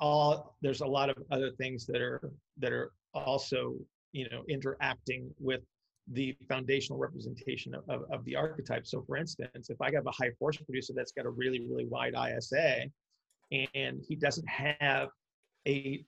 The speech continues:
a significant gradient within his axial skeleton. So I have to have a, a pressure related, volume related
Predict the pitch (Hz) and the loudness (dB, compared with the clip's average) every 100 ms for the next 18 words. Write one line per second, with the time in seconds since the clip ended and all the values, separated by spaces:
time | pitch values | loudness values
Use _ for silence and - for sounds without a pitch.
0 | - 135 - 143 139 160 - 165 160 147 | -2 0 0 -2 -2 0 -2 -2 -4 0
1 | 135 147 147 151 156 - _ _ _ _ | 4 4 4 2 -2 -12 _ _ _ _
2 | - 139 139 - 151 147 147 147 - 143 | 2 2 2 0 0 0 -2 -6 -2 2
3 | 135 143 - 139 139 - 151 143 135 135 | 4 2 0 -4 -4 2 2 2 -4 -10
4 | - 131 127 147 180 139 147 131 131 123 | -2 0 2 2 2 4 4 4 2 2
5 | 131 123 - _ _ _ _ - 170 160 | 0 -2 -6 _ _ _ _ 2 4 4
6 | - 175 160 151 147 143 147 147 - _ | 0 4 6 6 6 4 2 0 -14 _
7 | _ - 104 143 160 151 147 135 135 135 | _ -8 2 4 4 4 2 2 4 2